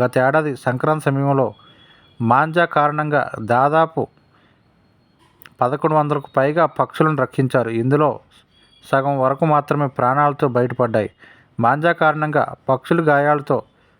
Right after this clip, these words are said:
రెక్కలు, కాళ్ళు, తలలు తెగిపోయి చెట్లకు వేలాడుతుండడం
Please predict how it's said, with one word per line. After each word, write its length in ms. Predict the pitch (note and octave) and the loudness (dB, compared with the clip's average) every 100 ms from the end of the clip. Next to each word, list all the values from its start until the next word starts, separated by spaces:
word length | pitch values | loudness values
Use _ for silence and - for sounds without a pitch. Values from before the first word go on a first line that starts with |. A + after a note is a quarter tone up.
| _ - | _ -2
రెక్కలు, 540 | A2+ A#2+ - D#3+ E3 - _ _ _ - | 0 0 0 0 -2 -8 _ _ _ -2
కాళ్ళు, 460 | B2 C3+ D3 E3 - _ _ - | 2 2 -2 -8 -12 _ _ -4
తలలు 440 | B2 C#3 D3+ D#3 - _ _ _ | 0 0 0 -4 -10 _ _ _
తెగిపోయి 580 | - C3 C#3+ D#3 D3 A2 - | -2 -2 0 0 0 -2 -4
చెట్లకు 380 | C3 - E3 D#3 | -4 0 0 2
వేలాడుతుండడం 720 | C3 C3 C#3+ C3+ C3+ C3+ B2+ | 2 2 0 -2 -2 -2 -4